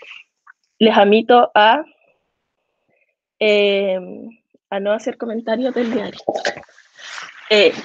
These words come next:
pero es bastante interesante, ¿ya? Porque, pucha, estamos dando a conocer la, la especie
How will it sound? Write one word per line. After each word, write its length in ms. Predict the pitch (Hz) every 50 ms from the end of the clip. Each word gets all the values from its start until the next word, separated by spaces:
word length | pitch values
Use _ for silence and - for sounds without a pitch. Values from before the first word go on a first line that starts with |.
| - - - - - - - _ - - _ - - - - -
pero 160 | - - 240
es 40 | 240
bastante 360 | 254 254 - 277 233 262 302
interesante, 760 | 285 269 - 277 269 269 - 233 233 247 - - 175 170 - _
¿ya? 240 | - 190 196 208 -
Porque, 580 | - 240 - - 220 202 196 196 190 190 190 196 -
pucha, 240 | 214 214 - 202 202
estamos 320 | 196 220 208 208 220 226
dando 220 | 220 214 214 226
a 60 | 226 220
conocer 340 | 208 202 202 - 220 220
la, 260 | 226 226 226 226 214 -
la 180 | 214 208 202
especie 640 | 208 208 - - 214 226 - 254 247 247 277 285